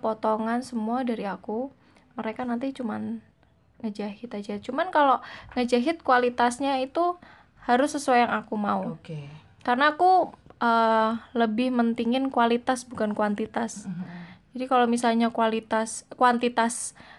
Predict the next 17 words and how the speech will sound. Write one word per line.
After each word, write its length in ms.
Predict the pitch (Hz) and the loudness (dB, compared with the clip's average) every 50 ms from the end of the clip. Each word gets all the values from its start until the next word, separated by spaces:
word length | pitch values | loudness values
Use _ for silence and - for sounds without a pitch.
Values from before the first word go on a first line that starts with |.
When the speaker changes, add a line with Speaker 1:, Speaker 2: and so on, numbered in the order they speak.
| _ _ _ _ | _ _ _ _
Speaker 1:
banyak, 480 | - 220 226 226 220 214 220 233 277 277 | 2 4 4 6 6 6 4 4 4 4
maksudnya 400 | 277 240 240 240 269 285 285 285 | 4 2 4 4 4 2 2 0
kuantitasnya 640 | - - 233 226 226 233 220 233 226 233 240 226 220 | 0 2 2 2 2 0 0 0 0 0 0 0 0
banyak, 320 | 214 233 220 277 302 302 - _ _ _ _ _ - | 0 0 0 0 -2 -4 -8 _ _ _ _ _ -6
tapi 160 | 233 233 240 | -2 -2 -2
kualitasnya 560 | 240 - 226 220 220 220 220 220 226 233 220 | 2 2 2 2 2 2 0 -2 0 -2 -4
jelek 320 | 214 208 214 233 262 - | -2 -2 -2 -2 -2 -2
kan 80 | 339 330 311 262 | -2 -4 -2 -4
sama 160 | 214 208 240 | -4 -2 -4
aja. 320 | 277 233 - - - - - _ _ _ _ _ _ _ _ _ _ _ _ | -4 -4 -6 -10 -14 -16 -20 _ _ _ _ _ _ _ _ _ _ _ _
Jadi 160 | - 226 247 | -2 0 0
aku 80 | 262 262 | 0 0
Speaker 2:
Hmm. 80 | 262 | 0
Speaker 1:
mending 220 | 254 233 220 214 214 226 - - _ _ _ _ | 0 0 0 0 -2 -4 -8 -16 _ _ _ _
kualitas, 640 | - 220 220 214 214 214 214 - 254 294 294 - - _ _ _ _ _ _ | -2 0 0 0 -2 -4 -2 -2 -2 -2 -2 -4 -12 _ _ _ _ _ _
kuantitasnya 640 | - 214 208 226 220 208 - 220 220 - 254 254 254 | -6 -4 -4 -4 -6 -8 -8 -8 -10 -8 -10 -12 -12
juga 240 | 247 - - - | -8 -8 -8 -8